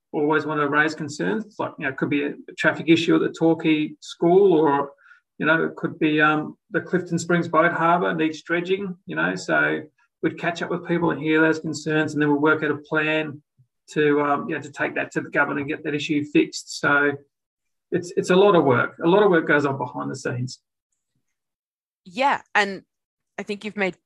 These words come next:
Speaker 2: there's two really interesting things there where it's, it's not just the work that you do as a party collectively when you're advocating for victims of crime. It's all of those other
Speaker 1: Mm.
Speaker 2: things that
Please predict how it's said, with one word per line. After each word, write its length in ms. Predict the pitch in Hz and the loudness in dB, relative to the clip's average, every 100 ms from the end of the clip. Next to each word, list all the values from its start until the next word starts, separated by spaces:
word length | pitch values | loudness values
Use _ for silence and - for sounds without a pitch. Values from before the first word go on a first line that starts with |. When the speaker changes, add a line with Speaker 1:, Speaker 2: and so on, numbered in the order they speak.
| _ - | _ -4
Speaker 2:
there's 180 | 190 | -4
two 280 | - - 240 | -4 -4 -2
really 240 | 220 202 196 | 0 0 0
interesting 460 | 196 190 196 190 | -6 -6 -8 -8
things 240 | 180 190 196 | -6 -6 -2
there 160 | 208 | -2
where 180 | 190 185 | 0 0
it's, 160 | 185 - | -2 -8
it's 140 | 185 | -10
not 120 | 180 - | -8 -8
just 140 | 226 | -8
the 60 | 202 | -4
work 220 | 190 190 | -4 -4
that 100 | - | -8
you 140 | 185 | -12
do 220 | 175 175 - | -8 -8 -4
as 140 | 170 170 | -4 -2
a 140 | 165 - | -6 -8
party 440 | - 165 165 180 | -6 -4 -4 -6
collectively 760 | 160 156 160 - 170 151 151 151 - - - | -12 -8 -10 -8 -10 -8 -8 -10 -16 -20 -8
when 120 | 180 | -2
you're 120 | 180 165 | 0 0
advocating 480 | 165 185 180 165 | -2 -4 -6 -6
for 100 | 160 | -6
victims 320 | 165 165 160 156 | -10 -10 -10 -12
of 80 | |
crime. 260 | 139 170 156 - | -6 -4 -4 -6
It's 200 | - - - - - | -10 -12 -18 -10 0
all 160 | 220 | 2
of 80 | 294 | 4
those 200 | 302 247 - | 2 -2 -2
other 540 | 196 214 202 170 156 - _ - | 0 2 4 2 -2 -10 _ -6
Speaker 1:
Mm. 380 | 135 123 117 120 | -2 0 0 -4
Speaker 2:
things 480 | - 254 214 190 175 | -6 -4 -4 -6 -2
that 220 | 185 - | -2 -2